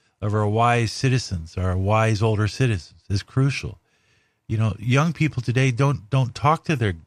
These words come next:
grandparents anymore like they used to. Used to be when I was young, which wasn't that long ago, I hope,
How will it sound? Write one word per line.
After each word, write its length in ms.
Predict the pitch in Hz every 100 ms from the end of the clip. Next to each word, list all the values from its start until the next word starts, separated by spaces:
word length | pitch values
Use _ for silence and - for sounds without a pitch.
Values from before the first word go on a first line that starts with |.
| _ -
grandparents 640 | 113 101 87 101 87 85
anymore 340 | 101 87 90 80
like 220 | 82 -
they 80 | 87
used 340 | 82 85 -
to. 100 | 80 - _ - _ _ -
Used 220 | 120 135
to 80 | 127
be 160 | 117 123
when 160 | 120
I 120 | 120
was 200 | 143 123
young, 220 | 101 101 117
which 180 | 98
wasn't 240 | 104 98 92
that 180 | 101 90
long 240 | 104 95
ago, 360 | 90 92 101 139 _ -
I 100 | 85
hope, 320 | 82 92 127